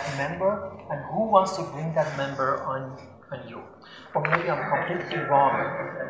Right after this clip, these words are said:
and, and the act of remembering is totally about something else. I, I could be wrong. I don't know. I would like to, uh, fast forward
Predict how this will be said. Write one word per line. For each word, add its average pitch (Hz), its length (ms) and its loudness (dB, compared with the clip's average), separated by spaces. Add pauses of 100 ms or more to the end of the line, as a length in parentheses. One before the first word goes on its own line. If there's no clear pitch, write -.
and, - 520 4 (360)
and 131 160 -2
the - 120 -2
act 160 280 2
of 135 160 -4
remembering 143 500 -8
is 135 200 -14
totally 160 360 -8
about 120 180 -4
something 127 400 -10
else. - 360 -16 (560)
I, 156 80 -4 (180)
I - 80 -6
could 196 160 -6
be 143 80 -8
wrong. 123 220 -8 (760)
I 175 100 0
don't 175 140 0
know. - 160 -6 (760)
I 202 160 4
would 202 100 -2
like - 240 4
to, - 100 -8
uh, - 1500 8
fast - 420 -2
forward 165 360 -10